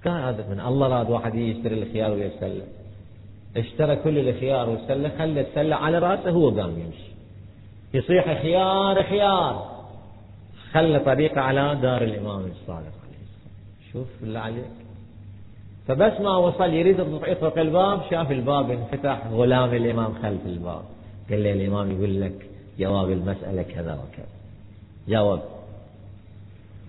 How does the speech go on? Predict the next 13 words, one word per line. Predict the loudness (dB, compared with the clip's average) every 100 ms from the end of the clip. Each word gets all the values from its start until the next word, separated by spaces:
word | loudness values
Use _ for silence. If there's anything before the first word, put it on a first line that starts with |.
| -4
هذا | 0 4 4 4 4 4 4
الظرف | 4 4 6 6 4
العصيب | 2 2 0 2 4 6 4 0 -4 -10 -14 -16 -16 -16 -18 -18 -18 -18 -6 2
اللي | 6
الأئمة | 6 4 0 0 0
كانوا | 2 2 2
يعيشون | 2 2 0 2 2 4
به. | 6 8 6 2 -4 -10 -12 -14 -16 -18 -20 -20 -20 -20 -20 -18 -18 -4
فهذول | 0 0 2 2 2
الشيعة | 0 -4 -4 0 0 -2 -4
كانوا | -2 0 0 0
يبحثون | 0 0 0 -2 -2 -2 -2 0 0 -2 -4 -8 -12 -12 -4
عن | -2 -2 -4